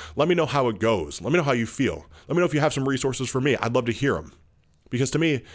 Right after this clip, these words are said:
there's so much more to all of this life than meets the eye,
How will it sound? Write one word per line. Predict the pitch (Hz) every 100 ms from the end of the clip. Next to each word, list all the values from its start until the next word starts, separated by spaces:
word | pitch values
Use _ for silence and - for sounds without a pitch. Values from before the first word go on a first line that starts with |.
| - -
there's | 113 -
so | 180
much | 180 -
more | 127 131
to | 101
all | - 110 131
of | 117
this | 107 107
life | 92 101 113
than | - 101
meets | 113 -
the | 98
eye, | 110 131